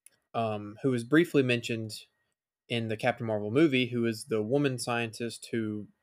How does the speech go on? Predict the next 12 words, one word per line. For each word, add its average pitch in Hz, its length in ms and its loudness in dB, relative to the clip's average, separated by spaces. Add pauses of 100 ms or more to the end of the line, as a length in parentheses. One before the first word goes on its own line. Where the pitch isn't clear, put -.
was, 113 300 -2
like, 110 180 0
her 110 100 -2
mentor. 110 480 -2 (1600)
Anyway, 131 380 6
he 160 200 -2
had 185 160 6
these 147 200 2
things 156 280 0
called 123 340 2
the 107 100 -6
Negabands 139 920 -2